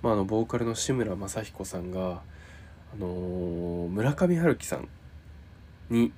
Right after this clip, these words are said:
あの、少なからず、まあ、その縁がある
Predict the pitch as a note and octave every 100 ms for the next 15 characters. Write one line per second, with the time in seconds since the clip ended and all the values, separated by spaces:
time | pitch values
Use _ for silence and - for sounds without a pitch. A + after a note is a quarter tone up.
0 | - - - - - - G2+ G2 G2+ -
1 | A#2+ A2+ A2 A2 G2 F2+ F2 F#2 E2+ G2
2 | F#2+ F#2 E2+ D#2 - A#2+ G#2+ F2+ F2+ E2+